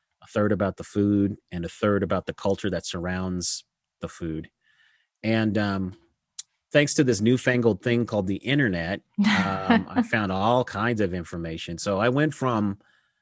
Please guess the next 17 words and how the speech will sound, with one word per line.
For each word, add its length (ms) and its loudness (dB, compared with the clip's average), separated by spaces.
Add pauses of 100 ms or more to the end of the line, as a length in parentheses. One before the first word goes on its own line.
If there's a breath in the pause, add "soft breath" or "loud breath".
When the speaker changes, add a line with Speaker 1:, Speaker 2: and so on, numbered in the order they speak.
Speaker 1:
starting 480 4
out 240 2
thinking 320 0
I 60 2
was 120 -2
barely 380 2
gonna 200 -2
be 200 0
able 160 -2
to 80 -2
write 280 -4
one 220 -6
book 260 -8
to 280 -6
having 320 -4
enough 340 -6
information 760 -8